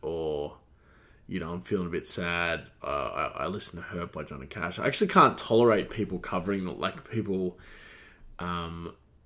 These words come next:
list-, like, I can't tolerate hearing that song or get it, or, or the song getting covered by people. Like, I really struggle 'cause I've got, like, such strong emotions connected to the song that I re-, I really, really struggle to, um,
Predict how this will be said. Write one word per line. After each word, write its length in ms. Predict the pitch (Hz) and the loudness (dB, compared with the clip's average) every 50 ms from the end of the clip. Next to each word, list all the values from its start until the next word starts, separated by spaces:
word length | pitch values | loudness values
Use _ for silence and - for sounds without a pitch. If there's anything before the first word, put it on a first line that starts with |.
| - - | -12 -8
list-, 580 | 98 101 104 107 104 - - - - - - | -4 0 0 2 2 2 0 -2 -4 -8 -6
like, 160 | 90 90 78 | -2 0 2
I 80 | 80 - | 2 2
can't 340 | - - 123 117 113 - - | 2 6 6 6 6 6 2
tolerate 560 | - 120 107 104 98 92 92 90 85 - - - - | 2 4 4 6 6 4 4 4 2 2 -2 -10 -18
hearing 560 | - - - - - 113 107 107 110 110 104 | -14 -12 -8 -2 2 6 8 8 8 8 6
that 220 | 98 95 - - | 2 -2 -2 0
song 640 | - - 117 101 98 98 92 90 87 87 85 90 - - - - - - - - - - - - - - - - - - | 0 2 2 4 2 2 2 0 0 -2 -6 -8 -12 -16 -20 -20 -20 -20 -20 -20 -20 -20 -20 -20 -20 -20 -20 -20 -2 2
or 800 | 90 90 92 90 90 90 90 90 90 90 90 90 90 92 92 - - - - - _ _ _ - _ - - - - - - _ _ _ _ _ - - - _ _ _ - _ _ - 110 95 - | 4 6 6 6 6 6 4 4 4 4 4 2 2 0 -2 -6 -14 -20 -20 -20 _ _ _ -20 _ -20 -20 -20 -20 -20 -20 _ _ _ _ _ -20 -20 -20 _ _ _ -20 _ _ -14 -14 0 4
get 160 | 123 113 101 | 4 6 6
it, 160 | 98 - - | 4 2 2
or, 240 | 95 98 95 95 - | 0 2 2 2 2
or 180 | - - 101 | 2 0 0
the 120 | 95 90 - | 0 0 0
song 300 | - - 113 107 107 98 | 0 0 2 0 0 0
getting 200 | 101 90 92 95 | 0 0 0 -2
covered 640 | - - - 107 101 117 123 127 123 120 - - | -4 0 0 4 6 8 6 6 6 2 0 4
by 160 | 117 110 113 | 6 6 6
people. 440 | 113 - 123 120 120 123 175 180 175 | 6 6 6 6 8 10 10 10 10
Like, 220 | 143 104 101 - 107 | 10 8 4 2 2
I 40 | |
really 200 | 101 107 104 95 | 6 6 6 6
struggle 400 | 92 - - - 101 98 101 95 | 6 2 2 2 2 4 4 2
'cause 180 | 92 - 110 98 | 0 -2 -4 -4
I've 100 | 95 - | -2 -2
got, 120 | 104 92 | 0 2
like, 160 | 82 92 - - | 2 0 0 0
such 240 | - 107 90 - - | -2 -2 -2 -2 -2
strong 520 | - - - 110 95 95 95 92 92 87 | -2 0 2 2 2 2 2 0 -2 -2
emotions 640 | 60 90 98 95 92 95 95 - - 104 90 87 - | -2 -2 0 0 0 0 0 -2 -2 -4 -4 -4 -4
connected 440 | - - 101 95 90 - - 82 - | -4 -2 -2 -2 -2 -4 -8 -8 -8
to 200 | - - 107 101 | -2 0 0 2
the 100 | 110 110 | 2 2
song 340 | - - 110 113 135 151 143 | 2 2 2 2 2 2 2
that 100 | 107 78 | 2 2
I 40 | 80 | 2
re-, 200 | 95 98 104 95 | 2 2 2 2
I 80 | - | 2
really, 260 | 92 98 107 110 107 98 | 0 2 2 2 4 4
really 220 | 95 92 90 87 | 4 2 0 0
struggle 480 | - - - - 101 101 101 101 90 87 | -2 -4 -2 -2 0 0 2 0 0 0
to, 380 | - - 92 87 87 85 85 82 | -2 -4 -4 -2 -2 -2 -2 -2
um, 380 | 82 82 82 82 80 - - | -2 -2 -4 -4 -6 -10 -12